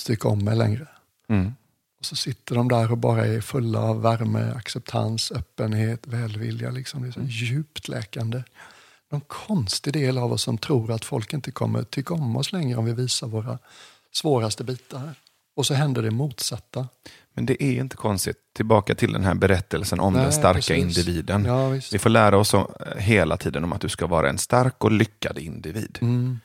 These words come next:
Speaker 1: mm.
Speaker 2: Är det konstigt att vi inte vågar öppna oss eller vara förbundna
Speaker 1: Mm,
Speaker 2: med
Speaker 1: mm.
Speaker 2: varandra och visa?
Speaker 1: Mm.
Speaker 2: För förbundenhet handlar ju inte bara om att vara glad tillsammans.
Speaker 1: Absolut inte, tvärtom.
Speaker 2: Eller, eller hur? Förbundenhet. Och det är därför jag tror någonstans att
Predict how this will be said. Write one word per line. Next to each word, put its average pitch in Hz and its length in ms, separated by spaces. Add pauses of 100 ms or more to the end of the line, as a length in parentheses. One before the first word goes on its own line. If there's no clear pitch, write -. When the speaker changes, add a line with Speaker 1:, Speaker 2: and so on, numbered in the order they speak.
(140)
Speaker 1:
mm. 123 420 (360)
Speaker 2:
Är 117 60
det 104 100
konstigt 113 680
att 101 180
vi 98 100
inte 95 300
vågar 87 720 (100)
öppna - 360
oss - 300
eller - 180
vara 85 220
förbundna 113 560
Speaker 1:
Mm, 98 40
Speaker 2:
med 113 100
Speaker 1:
mm. 98 60
Speaker 2:
varandra 78 400
och - 120
visa? 87 440
Speaker 1:
Mm. - 140
Speaker 2:
För - 140
förbundenhet 104 760
handlar 95 260
ju - 40
inte 156 180
bara 101 400
om 104 200
att 92 140
vara - 140
glad 117 420
tillsammans. - 500
Speaker 1:
Absolut 113 540
inte, 160 160
tvärtom. 120 480 (200)
Speaker 2:
Eller, 131 200
eller 156 140
hur? 170 280
Förbundenhet. 113 580
Och 117 80
det 131 60
är 143 40
därför 139 260
jag 151 100
tror 127 240
någonstans 110 440
att 92 180